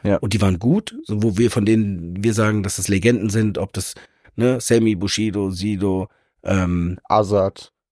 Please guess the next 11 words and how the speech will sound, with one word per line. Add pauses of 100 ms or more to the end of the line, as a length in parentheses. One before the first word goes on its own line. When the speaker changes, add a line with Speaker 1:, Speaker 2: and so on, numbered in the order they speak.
(180)
Speaker 2:
Azad,
Kool
Savas,
so,
ne? (360)
Speaker 1:
Ja.
Speaker 2:
Und
trotzdem
gab's
ja
noch